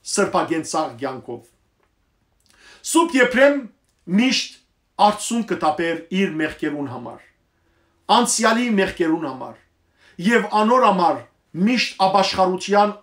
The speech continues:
աղոթներ կգրեր։ Երեք հարյուր վաթսուն թվականներ,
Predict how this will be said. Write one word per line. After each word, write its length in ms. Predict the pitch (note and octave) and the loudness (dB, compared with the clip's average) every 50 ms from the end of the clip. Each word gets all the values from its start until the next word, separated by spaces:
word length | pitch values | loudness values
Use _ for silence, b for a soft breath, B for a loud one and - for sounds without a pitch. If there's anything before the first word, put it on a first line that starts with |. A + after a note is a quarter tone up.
| D#3 E3 | 0 0
աղոթներ 500 | D#3 D3+ D#3 D3 - - D3+ D3 C3+ A#2+ C3+ | 0 0 -4 -6 -6 -8 -10 -8 -8 -8 -10
կգրեր։ 400 | A#2+ - A#2+ G#2+ - - - _ _ _ _ _ _ _ _ _ _ _ _ _ _ _ _ _ _ _ _ _ _ _ _ _ _ _ _ _ _ _ - | -14 -14 -16 -18 -18 -20 -20 _ _ _ _ _ _ _ _ _ _ _ _ _ _ _ _ _ _ _ _ _ _ _ _ _ _ _ _ _ _ _ -2
Երեք 300 | E3+ C4+ D#4 E4+ - C#4+ | 2 2 4 4 4 4
հարյուր 280 | C4 B3+ B3+ B3 G3+ G3+ | 4 4 4 4 2 2
վաթսուն 380 | A3+ A3 - - C#4 C#4+ G#3 - | 0 0 0 -4 -4 -4 -4 -2
թվականներ, 640 | G3+ F#3+ F#3 F3+ F3+ F3 F3 E3 C#3 A2+ A2+ - | 2 2 2 2 2 -2 -2 -4 -6 -10 -12 -14